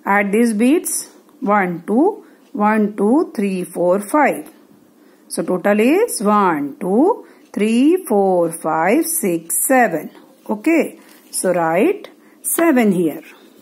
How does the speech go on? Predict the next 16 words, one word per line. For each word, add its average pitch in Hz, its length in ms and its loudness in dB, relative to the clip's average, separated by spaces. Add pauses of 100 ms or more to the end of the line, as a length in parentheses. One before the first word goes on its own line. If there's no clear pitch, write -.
(3000)
Now 214 160 0
in 262 140 6
this 254 200 2
line, 175 600 0 (320)
again 190 340 0
leave 185 220 0
this 208 160 0
box, 254 560 0 (160)
write 180 280 -2
five 170 360 -4
here, 240 440 2 (380)
put 285 180 2
a 180 140 2
dot, 208 480 0 (500)
then 208 320 4
seven 226 800 2